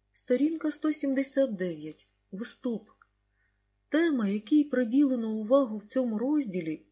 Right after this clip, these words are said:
надзвичайно важка і болюча. Мало знайдеться жінок на землі,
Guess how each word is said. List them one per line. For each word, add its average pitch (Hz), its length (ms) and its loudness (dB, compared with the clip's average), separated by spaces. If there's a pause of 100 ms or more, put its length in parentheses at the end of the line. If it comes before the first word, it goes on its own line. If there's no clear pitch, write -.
(100)
надзвичайно 240 960 0
важка 185 440 0
і 247 100 0
болюча. 196 640 -6 (840)
Мало 233 400 2
знайдеться 202 680 0
жінок 208 480 -2
на 208 80 -4
землі, 196 540 -4